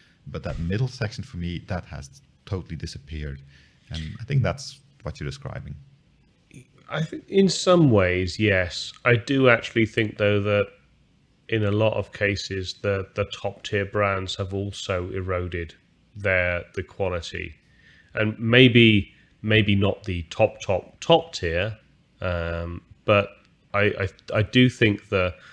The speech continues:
Speaker 2: the, the slope that you're describing, I think, is now more acute
Speaker 1: Yeah,
Speaker 2: in
Speaker 1: that's what I
Speaker 2: that
Speaker 1: mean,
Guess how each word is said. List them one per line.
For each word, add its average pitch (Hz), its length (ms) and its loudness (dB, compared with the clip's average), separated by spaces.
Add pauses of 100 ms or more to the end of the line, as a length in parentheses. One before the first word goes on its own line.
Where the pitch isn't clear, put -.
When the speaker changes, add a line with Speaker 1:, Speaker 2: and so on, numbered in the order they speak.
(1000)
Speaker 2:
the, 98 400 4 (640)
the 104 160 0
slope 113 460 4
that 98 100 0
you're 131 300 10
describing, 98 1000 2 (140)
I 110 80 4
think, 117 260 4
is 101 120 4
now 104 220 6
more 101 340 6
acute - 880 -2
Speaker 1:
Yeah, 98 120 -6 (420)
Speaker 2:
in 98 160 2
Speaker 1:
that's 90 80 0
what 92 80 2
I 90 40 2
Speaker 2:
that 80 100 -8
Speaker 1:
mean, 80 100 -4